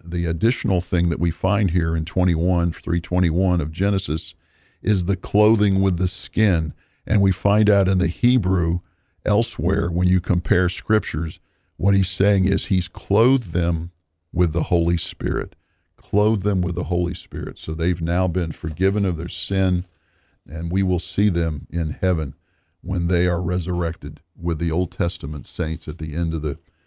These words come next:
tribulation, which we'll talk about in our thirty prophetic events going forward. But we were gonna transition to the,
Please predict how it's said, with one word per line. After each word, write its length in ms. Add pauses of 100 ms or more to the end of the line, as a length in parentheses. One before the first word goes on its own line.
(180)
tribulation, 560
which 180
we'll 120
talk 280
about 420
in 140
our 240 (360)
thirty 360
prophetic 600
events 360
going 220
forward. 440 (800)
But 100
we 100
were 80
gonna 140
transition 680
to 120
the, 200